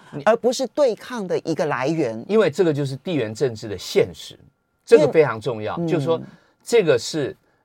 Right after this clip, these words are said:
Speaker 2: 嗯。
Speaker 1: 呃，这个是我从欧洲的经验啊，我看到，我看到德国、法国它怎么周旋于美国之间，因为美国很多时候政策德国、法国并不喜欢。我举
Speaker 2: 对。
Speaker 1: 柏林来讲，当时德国是主张完全防卫柏林，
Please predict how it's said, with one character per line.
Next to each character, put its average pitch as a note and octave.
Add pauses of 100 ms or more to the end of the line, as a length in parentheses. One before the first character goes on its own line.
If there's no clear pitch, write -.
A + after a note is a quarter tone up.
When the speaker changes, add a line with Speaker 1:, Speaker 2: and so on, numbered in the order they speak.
Speaker 2:
嗯。 A#2+
Speaker 1:
呃， G#2 (120)
这 A3+
个 E3+
是 D3+
我 C3
从 A2
欧 D#3
洲 D#3+
的 C#3
经 C3
验 A#2+
啊， E2+
我 E2+
看 D#3+
到， D3+ (220)
我 A#2
看 D#3+
到 C#3
德 B2
国、 C3+
法 D3
国 A2+
它 C3+
怎 C#3+
么 G#2
周 E3
旋 C3+
于 B2
美 A2+
国 F#2+
之 G#2
间， C3+ (120)
因 A3
为 A3+
美 E3
国 F#3+
很 D3
多 D#3
时 D#3+
候 D3
政 D#3
策 C#3+
德 B2
国、 C3+
法 C#3
国 G#2+
并 C3
不 A2+
喜 G#2+
欢。 G2
我 -
举 F#3+
Speaker 2:
对。 F#3 (200)
Speaker 1:
柏 A#2+
林 D#3
来 G2+
讲， F#2+ (420)
当 G#3
时 C3+ (260)
德 D3
国 C#3+
是 E3
主 A2+
张 C#3 (180)
完 C3+
全 C#3+
防 A#2+
卫 B2+
柏 F#2
林， E2